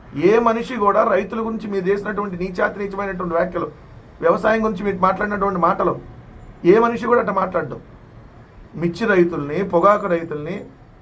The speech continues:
ఆ, లేదంటే అరటి రైతుల్ని, ఉ-, ఉల్లిపాయ రైతుల్ని, ఉల్లి రైతుల్ని, అందరినీ అవహేళనగా మాట్లాడుతూ ప్రతిసారి ఇప్పుడు కూడా కేసులు పెట్టారు మీరు. ఏదైతే వాళ్ళు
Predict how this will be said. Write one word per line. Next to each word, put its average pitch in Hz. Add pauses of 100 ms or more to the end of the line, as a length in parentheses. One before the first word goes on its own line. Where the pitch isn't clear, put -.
(200)
ఆ, 220
లేదంటే 202
అరటి 185
రైతుల్ని, 180 (580)
ఉ-, 196
ఉల్లిపాయ 208
రైతుల్ని, 180 (960)
ఉల్లి 202
రైతుల్ని, 190
అందరినీ 226
అవహేళనగా 254
మాట్లాడుతూ 196
ప్రతిసారి 185 (800)
ఇప్పుడు 208
కూడా - (320)
కేసులు 254
పెట్టారు 226
మీరు. 165 (640)
ఏదైతే 202
వాళ్ళు 185